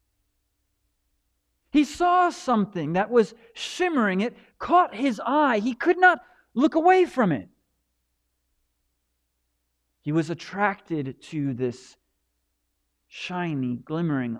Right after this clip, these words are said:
object, and so he goes and looks at it. And lo and behold, what does he find? He finds a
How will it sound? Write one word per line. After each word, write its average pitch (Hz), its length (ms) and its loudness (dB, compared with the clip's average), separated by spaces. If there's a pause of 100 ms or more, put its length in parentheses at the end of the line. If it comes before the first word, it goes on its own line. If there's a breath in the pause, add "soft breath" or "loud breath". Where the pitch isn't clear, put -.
object, 139 540 -8
and 127 120 -6
so 160 320 -2
he 147 180 -10
goes 147 520 -6
and 143 180 -8
looks 143 260 -8
at 110 180 -20
it. 98 80 -20 (1120)
And 175 220 2
lo 254 320 12
and 226 220 2
behold, 220 500 8
what 185 120 6
does 247 160 -2
he 220 80 -4
find? 247 440 2
He 196 140 0
finds 269 560 0
a 208 280 0